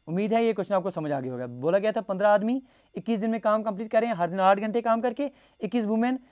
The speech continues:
कितने दिन में काम करेंगे अगर छः घंटे वो काम करेंगे? कंडीशन थ्री, three women is equal to two men।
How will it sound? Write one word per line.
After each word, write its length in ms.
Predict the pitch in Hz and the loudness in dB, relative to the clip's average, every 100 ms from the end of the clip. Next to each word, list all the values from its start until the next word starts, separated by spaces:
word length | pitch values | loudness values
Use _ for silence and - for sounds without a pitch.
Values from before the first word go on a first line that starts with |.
| _ - | _ -8
कितने 180 | 220 | -4
दिन 140 | 233 233 | 0 0
में 80 | 233 | 2
काम 260 | 214 220 | 4 4
करेंगे 300 | 220 226 247 | 0 -2 -2
अगर 220 | 285 190 202 | -4 -6 -8
छः 220 | - 208 | -6 -4
घंटे 200 | 196 190 | -4 -4
वो 100 | 208 | -4
काम 240 | 180 156 | -4 -4
करेंगे? 300 | 147 135 131 | -4 -6 -6
कंडीशन 400 | 127 160 170 220 | -6 -8 -6 -4
थ्री, 180 | 214 247 | -2 -4
three 200 | 240 220 | -4 -4
women 280 | 208 214 240 | -2 -2 -2
is 80 | 214 | -2
equal 140 | 208 | -4
to 60 | 208 | -4
two 160 | - 190 | -4 -4
men। 200 | 147 | -2